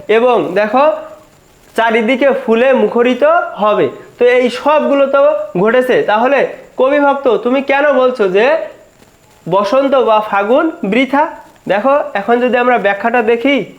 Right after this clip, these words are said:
বৃথায় অর্থাৎ অবহেলা করে, হেলায় অর্থাৎ অবহেলায়, পুষ্পারতি, ফুলের বন্দনা বা নিবেদন। ঋতুর রাজন অর্থাৎ ঋতুর রাজা বসন্তকে বোঝানো হচ্ছে। মাধবী, বাসন্তী লতা ফুল।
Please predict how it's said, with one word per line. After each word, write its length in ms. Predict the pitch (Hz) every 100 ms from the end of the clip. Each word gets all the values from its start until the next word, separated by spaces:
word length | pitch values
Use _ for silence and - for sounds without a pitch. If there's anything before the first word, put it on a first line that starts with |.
| _ -
বৃথায় 500 | 202 269 285 262 202
অর্থাৎ 360 | 202 202 269 269
অবহেলা 680 | - 240 262 262 269 285 302 302 - - _ -
করে, 340 | 254 233 151 - - - _ -
হেলায় 360 | 233 247 226 190 -
অর্থাৎ 460 | 196 202 254 269 -
অবহেলায়, 560 | 240 262 254 214 127 - - _ -
পুষ্পারতি, 720 | 262 254 294 269 254 202 160 -
ফুলের 320 | 220 240 240
বন্দনা 500 | 220 220 226 226 240
বা 260 | 240 277 - -
নিবেদন। 500 | 220 220 208 151 117 - - - -
ঋতুর 480 | 196 233 269 294 269
রাজন 440 | 247 240 226 180
অর্থাৎ 560 | 185 196 220 254 277 226
ঋতুর 400 | 208 226 262 233
রাজা 420 | 226 208 165 127 -
বসন্তকে 580 | 180 220 269 269 262 269
বোঝানো 480 | 254 226 233 233 220
হচ্ছে। 360 | 208 - 123 - - - -
মাধবী, 540 | 170 220 240 262 226 135 -
বাসন্তী 600 | 175 208 - 269 247 269
লতা 320 | 247 240 233
ফুল। 280 | 220 196